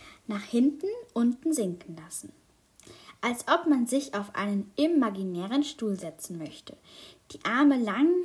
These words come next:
über vorne nach oben strecken. Die Handinnenflächen zeigen zueinander, die kraftvolle Haltung. Und jetzt sozusagen ein imaginärer Stuhl ist wie ein Stuhl, den es nicht gibt. Aber du sollst dir halt vorstellen, dass du auf einem sitzt.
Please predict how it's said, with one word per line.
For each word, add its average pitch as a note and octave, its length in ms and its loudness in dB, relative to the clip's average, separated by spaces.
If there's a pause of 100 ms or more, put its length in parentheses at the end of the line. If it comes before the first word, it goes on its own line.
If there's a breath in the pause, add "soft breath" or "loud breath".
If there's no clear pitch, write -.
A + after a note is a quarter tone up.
(120)
über G#3+ 260 -2
vorne A#3 500 0
nach G#3+ 300 -2
oben C#4 320 2
strecken. - 540 -16 (640 loud breath)
Die G#3 100 -12
Handinnenflächen D4+ 1120 4
zeigen A#3 640 -2
zueinander, G3 800 2
die - 100 -18
kraftvolle B3+ 600 -8
Haltung. F#3+ 340 -6 (380 loud breath)
Und C4+ 280 6
jetzt C4 220 -4
sozusagen A3 420 0
ein A3+ 220 -2
imaginärer A#3+ 720 0
Stuhl D4 260 -2
ist B3 220 -6
wie A3+ 140 -4
ein G#3 160 -4
Stuhl, C4+ 300 -8
den A3 140 -6
es G#3 120 -10
nicht G3+ 200 -12
gibt. C#4 240 2 (540 loud breath)
Aber A3+ 360 4
du A#3 140 -4
sollst A#3+ 280 2
dir A3 80 -4
halt G#3 120 2
vorstellen, A3 380 2
dass G3+ 140 -4
du G3 80 4
auf G3 120 -2
einem F#3 300 -12
sitzt. D#4+ 360 6